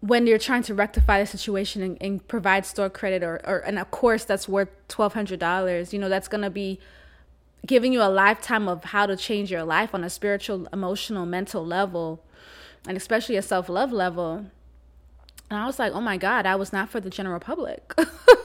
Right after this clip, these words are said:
<laughs> I am not for the general public. <laughs> My business is not for the general public. I think there is a specific type of woman I'm looking for, and there's a woman that are wanting to heal, that are wanting to transform, that are wanting to dive deeper into their spirituality and their goddesshood.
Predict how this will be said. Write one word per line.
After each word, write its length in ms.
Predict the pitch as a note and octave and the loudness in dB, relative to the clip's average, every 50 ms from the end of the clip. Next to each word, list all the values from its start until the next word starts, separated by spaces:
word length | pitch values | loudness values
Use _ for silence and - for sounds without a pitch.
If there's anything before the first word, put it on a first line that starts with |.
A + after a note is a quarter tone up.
| - A#4 A#4 | 6 6 6
<laughs> 460 | - - - - - - - - - | 4 -8 -10 -8 -8 -8 -8 -4 0
I 60 | D#4+ | 6
am 180 | E4 G4 F4 D#4 | 6 8 8 8
not 180 | E4 F4 F4+ | 6 4 2
for 140 | - - F4+ | 2 0 -2
the 60 | E4+ | -2
general 320 | D#4 - E4+ F4 E4 D#4+ D#4+ | 0 2 4 4 4 4 2
public. 560 | - - F4 D#4 D4 D4 D#4+ C4 C4+ - - - - - - - - | 2 0 2 6 10 10 10 10 8 6 -6 -6 -8 -6 -4 -2 -2
<laughs> 240 | - - - E4 | -2 -2 -2 0
My 140 | - D#4 B3 | 6 6 8
business 400 | A3+ G#3 C#4 G4+ G4+ - G4+ - | 10 10 10 10 10 8 6 6
is 120 | G4+ F4+ - | 4 6 8
not 160 | G4 F4+ E4 | 6 6 6
for 80 | - | 6
the 100 | - F#4+ | 6 4
general 300 | F#4+ - F#4+ F4 E4+ E4+ | 6 6 4 4 4 2
public. 440 | E4+ - - F#4 F4 D#4 D#4+ D4+ D4 | 2 2 0 0 0 2 0 2 2
I 200 | C#4 A#3+ A3+ A3 | 2 2 2 2
think 220 | G#3+ - A#3 B3+ B3+ | 2 2 0 2 2
there 180 | C#4+ C#4+ D#4 | 4 2 4
is 60 | D#4 | 2
a 40 | D4+ | 0
specific 520 | - - A#3+ B3 - - E4+ D#4+ - D4+ - | -2 -4 -4 -4 -4 -6 -8 -6 -6 -8 -8
type 240 | - - C#4 C4+ | -4 -6 -4 -2
of 160 | C4+ B3 A3+ B3 | -4 -4 -2 -2
woman 200 | A#3 A#3+ A#3 A3 | -4 -4 -4 -4
I'm 240 | G#3 G3 F#3+ F#3+ | -4 -4 -4 -4
looking 240 | G3+ G#3+ - A#3 A#3 | -4 -6 -6 -6 -8
for, 400 | A#3 - A#3 A3+ A3 A3 G#3+ G#3 - - - - - - - - | -6 -6 -6 -4 -4 -4 -4 -6 -10 -16 -20 -20 -20 -18 -12 -6
and 120 | A#3 A3+ | -2 0
there's 160 | A3+ A3+ A3 | 0 2 2
a 80 | C4 A#3 | 0 0
woman 300 | A3+ A3+ A3+ A3+ A3 G#3 | 0 0 0 -2 -2 -2
that 100 | G3 F#3 | 0 0
are 100 | F#3 F3+ | 0 0
wanting 340 | F#3 G3 G3+ G#3 F#3 F#3 F#3+ | 0 -2 -2 -2 -4 -4 -6
to 140 | - - D#3+ | -6 -8 -10
heal, 440 | D#3+ - - B3 A#3+ A#3+ A3+ A3 A3 | -10 -6 -4 0 0 2 2 0 0
that 120 | G3+ G3+ | 0 0
are 80 | F#3+ F#3 | 0 0
wanting 320 | F3+ F3 F#3 F#3+ G3 G#3 | -2 -2 -2 -2 -4 -4
to 100 | G3+ G#3 | -6 -8
transform, 920 | F3 - - G3 F3+ F3 - - - G3+ G3+ G#3 G#3 G#3 G3+ G3+ G3 G3 - - - - - - | -10 -8 -6 -6 -6 -6 -8 -10 -8 -6 -4 -4 -2 -2 -2 -2 -4 -6 -10 -14 -20 -20 -14 -4
that 100 | - F#3+ | 0 2
are 80 | G3+ G#3 | 2 2
wanting 260 | G#3 G3+ G3+ G#3 G#3 | 2 0 0 0 -2
to 80 | G3+ - | -6 -4
dive 240 | - G3+ F#3+ F#3+ F3+ | 0 0 0 0 0
deeper 220 | G3+ G#3 G3 A3+ | -4 -8 -6 -6
into 200 | G3 G3+ - G3+ | -6 -6 -6 -6
their 140 | E3 E3+ F3 | -6 -6 -6
spirituality 960 | E3+ - - G3 F#3+ F#3 F#3 - F#3+ F#3+ G3 A3 A#3 B3 B3 A#3 B3 A#3+ A#3 G3+ | -6 -6 -6 -4 -4 -4 -6 -8 -8 -6 -4 -4 -4 -4 -4 -4 -4 -4 -4 -4
and 140 | F3+ E3+ | -4 -6
their 120 | D#3 D#3 D#3 | -6 -8 -8
goddesshood. 920 | - F3 F3 G3 G#3+ A3 A3 G#3+ - - A#3 A3 G#3 G3+ G#3 G3+ G3 F#3+ | -4 -2 -2 -2 -2 -4 -6 -8 -10 -8 -6 -4 -4 -2 -2 -2 -4 -4